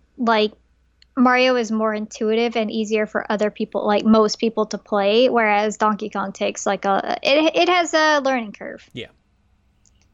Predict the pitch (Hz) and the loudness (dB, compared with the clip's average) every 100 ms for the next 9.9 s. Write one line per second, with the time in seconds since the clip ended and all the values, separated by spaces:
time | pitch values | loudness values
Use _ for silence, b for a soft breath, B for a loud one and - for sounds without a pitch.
0 | - 233 233 254 339 415 415 403 349 311 | -2 0 0 2 2 4 4 2 0 -2
1 | 269 349 277 233 214 214 214 226 220 220 | -2 -2 -2 -4 -10 -12 -12 -12 -10 -12
2 | - 240 233 233 226 - 269 262 262 262 | -6 -4 -2 -4 -6 -6 0 0 0 -6
3 | 285 269 233 - 233 233 208 202 208 220 | -4 -4 -4 -2 0 2 0 -2 -6 -8
4 | 214 208 214 208 208 202 202 202 202 - | -6 -4 -6 -6 -6 -6 -6 -4 -4 -6
5 | _ _ - 220 208 - _ _ _ _ | _ _ -2 0 0 -4 _ _ _ _
6 | _ _ _ - 233 269 - 247 226 226 | _ _ _ -2 2 2 2 0 2 0
7 | 220 214 214 - 226 214 208 202 208 - | 0 -4 -8 -6 -2 -2 -2 -4 -6 -4
8 | 214 202 202 202 214 208 214 208 196 202 | -4 -2 -2 0 0 2 4 4 2 -2
9 | 208 - 208 202 - 208 202 202 202 | -2 -4 -2 -2 -2 -2 0 -2 -4